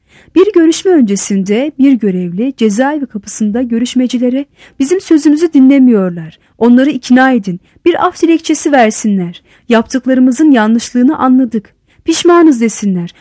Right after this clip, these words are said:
o zaman idamdan kurtulabilirler." demişti. Hıdır İnan bunları söyleyen görevliye, "Onlar böyle bir nedamet içine girerlerse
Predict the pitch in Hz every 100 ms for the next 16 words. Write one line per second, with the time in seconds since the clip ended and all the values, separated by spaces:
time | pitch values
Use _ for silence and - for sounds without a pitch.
0 | _ 262 240 254 277 - 226 240 240 262
1 | 320 302 254 285 311 294 302 269 233 -
2 | _ 196 175 - - 180 _ _ _ _
3 | _ _ _ _ - 403 339 233 202 226
4 | 220 226 226 277 - 214 202 214 233 214
5 | 202 202 190 196 214 _ - 240 254 277
6 | 240 262 311 269 240 226 220 254 294 285
7 | - 240 226 233 240 240 262 285 226 208